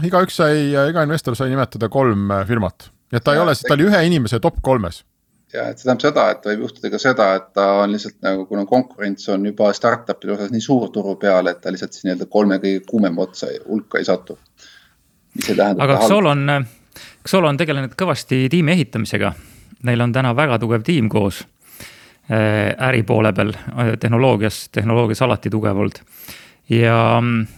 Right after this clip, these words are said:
Speaker 3: ja ma usun, et, et, äh, see võib-olla vaiksem periood on siin läinud hoopis selle all, et, äh, uut toodet, äh,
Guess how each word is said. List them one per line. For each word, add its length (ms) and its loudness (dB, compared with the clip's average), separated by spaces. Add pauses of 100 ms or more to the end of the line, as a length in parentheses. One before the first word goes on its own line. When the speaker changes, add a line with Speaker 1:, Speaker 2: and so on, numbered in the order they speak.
(220)
Speaker 3:
ja 320 2
ma 160 2
usun, 240 2
et, 240 -4
et, 220 -4 (100)
äh, 140 2 (100)
see 80 2
võib-olla 320 0
vaiksem 320 0
periood 400 2
on 140 2
siin 160 -2
läinud 260 0
hoopis 380 -4
selle 160 0
all, 180 0
et, 320 -6
äh, 400 0 (560)
uut 300 0
toodet, 480 0
äh, 160 2